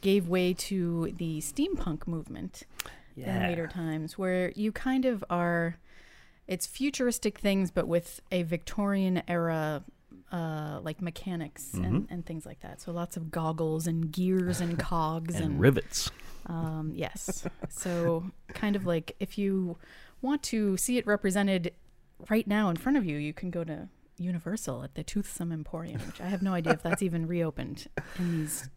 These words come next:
Speaker 1: times, but
Speaker 2: I think it is.
Speaker 1: um, anyway, yes. Our producer is saying yes, it is. Unrelated to our topic at hand, <laughs> you can go see that if you want.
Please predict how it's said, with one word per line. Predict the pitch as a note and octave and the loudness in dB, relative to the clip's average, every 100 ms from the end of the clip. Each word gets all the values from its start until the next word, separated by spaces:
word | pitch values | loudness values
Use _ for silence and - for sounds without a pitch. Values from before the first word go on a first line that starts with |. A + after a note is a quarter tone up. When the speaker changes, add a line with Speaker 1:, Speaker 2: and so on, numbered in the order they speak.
| - | -16
Speaker 1:
times, | - D#3 D#3 E3+ - | -8 -6 -6 -10 -10
but | - - - | -12 -12 -8
Speaker 2:
I | F3+ | -2
think | D4 | 2
it | F3 | 2
is. | - G#2+ - - - - | 2 0 -2 -12 -14 -6
Speaker 1:
um, | F#3 F#3 F3 E3+ E3 E3 - - | -4 -2 -2 -4 -6 -8 -16 -10
anyway, | B3+ A#3 D#3 - - | -4 -2 -2 -4 -8
yes. | - - - - - - - - | -6 -6 -8 -10 -14 -20 -20 -8
Our | E3+ D#3 | -4 -4
producer | - F#3+ A3+ - E3 | -2 -2 -2 0 -2
is | E3 | -2
saying | - E3 D#3 | -2 -2 -2
yes, | C3+ - | -4 -8
it | - | -12
is. | - - - - - B2 A#2 - - - - - - - - - - | -12 -16 -16 -18 -14 -14 -14 -18 -20 -20 -20 -20 -20 -20 -20 -8 2
Unrelated | C4 B3 G#3+ F3+ E3+ F3 - | 4 6 4 4 2 0 0
to | B3 A3+ | 2 4
our | G3 G#3 | 6 4
topic | G3+ - G3 - G3+ | 6 4 6 6 4
at | G3+ | 4
hand, | - G3 G3+ G3+ F#3 | 4 4 4 2 0
<laughs> | - | -4
you | G#3 | -4
can | - G3 | 0 0
go | F#3+ | 0
see | F3+ - | -2 -4
that | E3+ D#3 - | -4 -4 -4
if | F3+ - | -8 -6
you | E3 | -6
want. | D3 G2+ | -8 -12